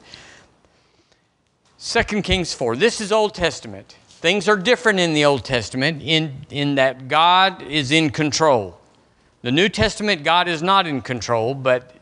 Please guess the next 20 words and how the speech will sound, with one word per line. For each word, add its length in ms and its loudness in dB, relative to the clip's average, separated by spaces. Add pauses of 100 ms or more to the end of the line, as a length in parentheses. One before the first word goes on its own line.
(160)
in 120 -10
the 120 0
Old 180 2
Testament, 500 -4
he 460 -8
is. 400 -10 (600)
Nobody's 440 -2
born 260 2
again, 440 0
he's 280 -2
in 160 0
control. 580 0 (380)
So 220 2
he's 100 0
like 220 0
a 40 2
parent 600 -2 (600)
with 200 -2
young 180 2
children. 460 -2